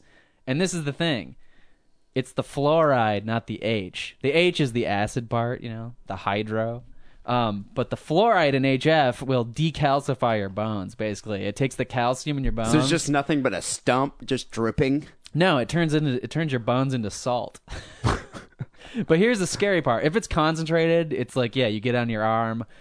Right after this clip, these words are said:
Speaker 1: the dudes come out, they fucking spray you
Speaker 2: Spray
Speaker 1: down
Speaker 2: you
Speaker 1: and
Speaker 2: down,
Speaker 1: shit.
Speaker 2: and then it's, it goes away.
Speaker 1: But th-, this is the thing that always freaked me out about, uh, the hydrofluoric acid.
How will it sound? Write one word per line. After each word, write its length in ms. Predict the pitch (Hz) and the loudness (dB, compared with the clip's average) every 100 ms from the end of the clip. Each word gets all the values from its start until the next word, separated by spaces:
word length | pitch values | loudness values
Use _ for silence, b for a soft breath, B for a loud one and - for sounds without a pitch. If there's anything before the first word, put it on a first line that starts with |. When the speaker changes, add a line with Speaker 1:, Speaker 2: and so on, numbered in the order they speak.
| b | b
Speaker 1:
the 80 | 143 | -4
dudes 260 | 123 117 - | 0 -2 -2
come 160 | 135 113 | -2 -2
out, 200 | 107 113 | -2 -2
they 100 | 110 | -4
fucking 300 | 113 110 95 | -4 -6 -10
spray 260 | - 127 | -4 -2
you 120 | 117 | 2
Speaker 2:
Spray 100 | 131 | 2
Speaker 1:
down 60 | 123 | 4
Speaker 2:
you 40 | 117 | 4
Speaker 1:
and 40 | |
Speaker 2:
down, 280 | 107 104 104 | 4 4 4
Speaker 1:
shit. 100 | 101 | 4
Speaker 2:
and 100 | 98 | 2
then 120 | 101 98 | 0 -2
it's, 160 | 87 | -2
it 220 | 123 107 | 0 2
goes 240 | 95 104 - | 2 0 0
away. 400 | 90 82 - - | -2 -2 -4 -6
Speaker 1:
But 100 | 143 | -2
th-, 120 | 151 | 0
this 100 | 185 | 0
is 60 | 214 | 0
the 80 | 190 | 0
thing 180 | 190 | 2
that 60 | 160 | 2
always 200 | 143 131 | 2 0
freaked 340 | - 160 151 147 | 0 0 0 0
me 140 | 143 | 0
out 120 | 127 | 2
about, 320 | 113 113 104 | 0 -2 -2
uh, 320 | - 104 101 98 | -2 -4 -4 -6
the 60 | |
hydrofluoric 800 | 107 131 120 110 131 127 131 120 | 0 0 0 -4 -2 0 2 0
acid. 560 | 98 95 98 101 113 | -2 -4 -6 -8 -8